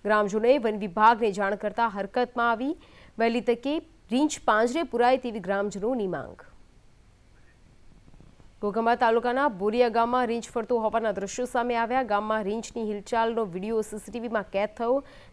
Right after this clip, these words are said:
ગામમાં આવેલ પાન મસાલાની દુકાન પાસેનો વીડિયો સામે આવતા હાલ ગામ લોકો ભયભીત થયા છે. છેલ્લા કેટલાક દિવસથી રીંછ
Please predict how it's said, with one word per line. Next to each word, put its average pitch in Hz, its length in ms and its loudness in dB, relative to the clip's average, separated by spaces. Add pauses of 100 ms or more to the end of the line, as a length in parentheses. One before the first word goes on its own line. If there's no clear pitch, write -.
ગામમાં 262 380 4
આવેલ 254 260 4
પાન 226 240 0
મસાલાની 226 540 0
દુકાન 214 500 -4 (440)
પાસેનો 220 400 4
વીડિયો 208 320 0
સામે 240 300 -2
આવતા 233 460 4 (460)
હાલ 226 240 6
ગામ 220 280 2
લોકો 220 340 0
ભયભીત 185 460 -4
થયા 240 300 2
છે. 269 240 -2
છેલ્લા 220 280 -2
કેટલાક 220 380 2
દિવસથી 226 520 -4
રીંછ 220 260 -4